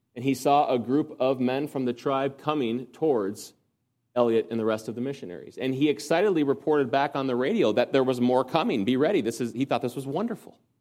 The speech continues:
However, when Nate landed the plane, the men came out of the jungle, rushed at them, and began thrusting their spears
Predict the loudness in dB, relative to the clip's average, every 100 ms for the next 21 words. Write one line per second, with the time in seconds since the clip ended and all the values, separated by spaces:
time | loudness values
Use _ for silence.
0 | _ _ _ _ _ _ _ _ _ _
1 | _ _ 4 6 6 6 4 2 0 0
2 | 2 2 -2 0 0 -2 -2 -6 -6 -8
3 | -8 -16 _ _ _ _ _ _ _ _
4 | _ 2 4 2 0 -2 0 0 0 2
5 | 2 2 -2 -6 -4 -2 -2 -2 -4 -4
6 | -6 -2 2 2 -2 -10 -4 -2 -2 -6
7 | -14 -14 -20 _ _ -2 -2 0 0 0
8 | -4 -6 -8 -2 -2 -2 -8 -8 -8 _
9 | _ -2 -2 -4 -4 -2 -2 -4